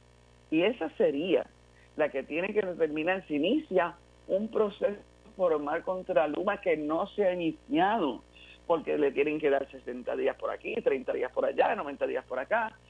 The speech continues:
Ese proceso no se ha iniciado. Esos, esos procesos requieren plazos para cumplimiento, apelaciones, eh, y eso nos puede llegar a la, la próxima temporada de huracanes.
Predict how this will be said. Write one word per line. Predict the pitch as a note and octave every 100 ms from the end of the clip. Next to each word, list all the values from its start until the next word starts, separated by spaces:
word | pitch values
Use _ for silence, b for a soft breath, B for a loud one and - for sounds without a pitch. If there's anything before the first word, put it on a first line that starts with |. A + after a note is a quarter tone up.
| B B
Ese | F#3 A3
proceso | G3+ G3 G3+ G3+ A3
no | F3 E3+
se | E3+ G#3+
ha |
iniciado. | A3 G#3+ - D3+ C#3+ D3+ - - - - b b b
Esos, | - E3+ A3+ C#4+
esos | - G3+ C#4+
procesos | C#4+ B3 G#3+ G#3+ C4+
requieren | B3 F3+ E3+ F#3+ C4+ A#3+
plazos | - D3+ G3 - C#3+
para | - C3+ C3
cumplimiento, | C#3+ C3 C3 B2+ D3+ D#3+ - B2 B B
apelaciones, | - G#3+ F3+ D3+ - C#3+ C3+ C3 C3+ C3 - B B
eh, | D#3+ D#3 D3 - - -
y | D#3+
eso | E3+ -
nos | -
puede | D#3 D3+
llegar | C#3+ C3+ C3
a |
la, | C3 B2 B2
la | B2
próxima | - C#3+ - A#2+
temporada | C3+ A#2+ B2 A#2+
de | B2
huracanes. | A2+ C#3 D4 B2+